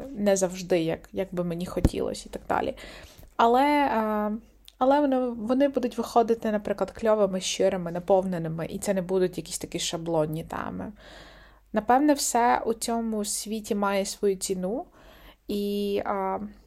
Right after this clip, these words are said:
розуміння, як з собою обходитись, воно насправді допомагає нам з собою подружитися.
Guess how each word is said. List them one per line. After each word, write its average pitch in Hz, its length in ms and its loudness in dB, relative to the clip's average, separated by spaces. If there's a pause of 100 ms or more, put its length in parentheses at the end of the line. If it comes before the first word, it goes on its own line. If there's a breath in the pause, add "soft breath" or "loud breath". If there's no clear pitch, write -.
(200)
розуміння, 226 500 2
як 226 380 2
з - 60 -2
собою 208 460 0
обходитись, 254 1000 2
воно 220 320 0
насправді 240 500 2
допомагає 208 720 -2
нам 226 340 -2
з - 60 -10
собою 202 460 0
подружитися. 185 1160 -4